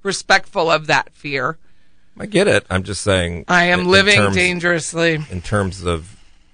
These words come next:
Speaker 2: me, I don't necessarily fear it.
Speaker 1: You don't
Speaker 2: Maybe
Speaker 1: think
Speaker 2: I
Speaker 1: so?
Speaker 2: should, I, I mean, I, I don't know. Maybe I should fear it. I just
Speaker 1: Don't.
Speaker 2: You gotta live.
Speaker 1: You do,
Speaker 2: If I,
Speaker 1: though.
Speaker 2: if I walked around wondering all day long, it'd just be a
Speaker 1: I
Speaker 2: problem.
Speaker 1: saw something that I thought was really smart about that. It said you,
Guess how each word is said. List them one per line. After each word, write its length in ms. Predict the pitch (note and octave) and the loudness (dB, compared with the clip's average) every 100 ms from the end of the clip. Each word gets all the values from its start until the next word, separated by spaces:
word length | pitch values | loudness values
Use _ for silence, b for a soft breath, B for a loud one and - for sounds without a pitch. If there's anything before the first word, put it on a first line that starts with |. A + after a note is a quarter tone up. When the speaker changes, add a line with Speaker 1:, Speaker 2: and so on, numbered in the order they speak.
| _ _ E2+ | _ _ -12
Speaker 2:
me, 440 | F2 G2+ F2+ C#2 | -6 -4 -4 -6
I 80 | D2+ | -6
don't 160 | C2+ | -8
necessarily 720 | D2+ D2+ D2 - C#2+ D2+ D#2 | -10 -12 -14 -14 -12 -12 -14
fear 220 | D#2 - C#2 | -12 -10 -6
it. 60 | |
Speaker 1:
You 40 | D3+ | -2
don't 120 | D3+ | 0
Speaker 2:
Maybe 80 | D#3+ | 0
Speaker 1:
think 40 | D2 | 0
Speaker 2:
I 40 | |
Speaker 1:
so? 160 | D#3 D#3 | 2 0
Speaker 2:
should, 100 | D3+ | 0
I, 120 | C#3 - | -2 -2
I 80 | |
mean, 160 | D3 D3 | -2 0
I, 120 | D3 C#3 _ _ - | -2 -4 _ _ -12
I 120 | F#2+ | -10
don't 120 | - G1+ | -10 -12
know. 80 | C2+ | -8
Maybe 240 | E2+ D#2+ | -6 -6
I 40 | |
should 220 | D#2+ D#2 - | -8 -10 -10
fear 180 | C#2+ C#2+ | -12 -10
it. 60 | |
I 60 | C#2+ | -12
just 300 | D2+ - - - - - - - | -14 -18 -18 -20 -20 -20 -14 -2
Speaker 1:
Don't. 240 | D3+ A#2+ | -2 -2
Speaker 2:
You 60 | G#2+ | 2
gotta 240 | C3+ A#2 | 2 2
live. 440 | F#2 A2+ - - - - - | 2 0 0 -10 -20 -20 -18
Speaker 1:
You 120 | - | -16
do, 100 | D#3 | -12
Speaker 2:
If 160 | - F#2 | -6 -2
I, 140 | F2 | -4
Speaker 1:
though. 100 | E2 - | -6 -18
Speaker 2:
if 100 | - | -6
I 220 | E2+ E2 F2 - - - - - | -4 -4 -10 -20 -20 -20 -20 -12
walked 320 | F2+ F#2+ - | -4 -4 -4
around 380 | E2 F2+ E2+ E2+ | -2 0 0 -2
wondering 480 | E2+ F#2 D2+ C#2 D2+ | -2 -2 -2 -8 -8
all 120 | C2+ | -8
day 160 | D2 C#2 | -8 -8
long, 260 | D2 C#2+ D#2+ | -8 -10 -10
it'd 220 | D2+ _ | -14 _
just 180 | - - | -18 -12
be 80 | - | -2
a 20 | |
Speaker 1:
I 80 | A#4 | 0
Speaker 2:
problem. 120 | - | 2
Speaker 1:
saw 180 | A4 A#4 | 4 2
something 500 | - F4+ C#4 C#4 B3+ | 2 0 0 -2 0
that 160 | B3+ B3 | 2 2
I 100 | A#3+ | 2
thought 200 | A#3 A3+ | 0 -2
was 140 | G#3+ | -4
really 240 | A#3+ A#3+ | -6 -6
smart 300 | A#3+ C4 B3 | -8 -2 -2
about 240 | A3 F#3 F3+ | 2 2 4
that. 160 | F3+ | 2
It 120 | F3+ - | 2 2
said 360 | G#3 F#3+ E3 | 4 4 2
you, 340 | F#3 F3+ D#3+ | 0 0 -2